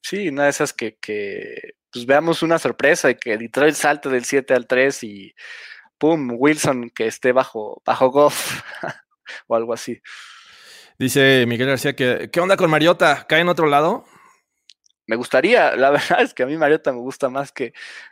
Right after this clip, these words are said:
Speaker 1: que Derek Carr. Si terminan cambiando a Carr, ¿por qué no mantenerte con Mariota, ¿no? Como titular en los Raiders, ¿no? Eh, lo vimos en ese partido contra los Chargers, eh, el ulti-, creo que fue el último Thursday night de la temporada.
Speaker 2: Sí.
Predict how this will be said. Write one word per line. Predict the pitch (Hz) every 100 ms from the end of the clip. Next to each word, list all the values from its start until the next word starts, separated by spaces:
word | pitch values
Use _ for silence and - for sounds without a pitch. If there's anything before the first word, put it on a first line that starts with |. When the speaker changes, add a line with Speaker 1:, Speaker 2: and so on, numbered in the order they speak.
| _
Speaker 1:
que | 127
Derek | 135 139 -
Carr. | 135 151
Si | 156 139
terminan | 139 165 170
cambiando | 139 139 151 147
a |
Carr, | - 143 170
¿por | 135
qué | -
no | 156
mantenerte | 151 131 131 131 139
con | 127
Mariota, | 117 120 139 - 165 180
¿no? | 131 -
Como | 120
titular | 110 117 120 127
en | 139
los | 117 117
Raiders, | 135 147 170 - - _ _
¿no? | 117 120 147 156
Eh, | 107 101 113
lo | 104
vimos | 127 135
en | 123
ese | 139
partido | - 113 127
contra | 123 107
los | 104 -
Chargers, | 127 127 139 127 - -
eh, | 110 98 95 - - _ _ _ _
el | 120
ulti-, | 127 139
creo | -
que | 147
fue | 147
el |
último | 143 156 131
Thursday | 135 135 135
night | 131 131
de |
la | 113
temporada. | 104 98 104 113 139 165 -
Speaker 2:
Sí. | -